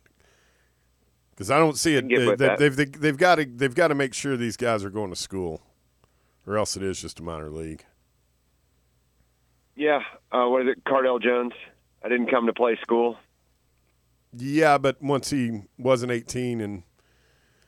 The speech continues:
Speaker 1: had a Twitter account that everybody looked at, he came back later and said after his college degree that,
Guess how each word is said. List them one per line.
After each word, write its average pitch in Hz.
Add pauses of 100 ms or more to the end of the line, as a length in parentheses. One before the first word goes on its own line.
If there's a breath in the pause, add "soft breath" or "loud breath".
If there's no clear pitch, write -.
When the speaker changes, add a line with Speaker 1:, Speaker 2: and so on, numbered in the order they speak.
(260)
Speaker 1:
had 113
a 98
Twitter 135
account 107
that 110
everybody 110
looked 110
at, 107
he 110
came 123
back 110
later 110
and 101
said 104 (260)
after 107
his 92 (160)
college 110
degree 101
that, 92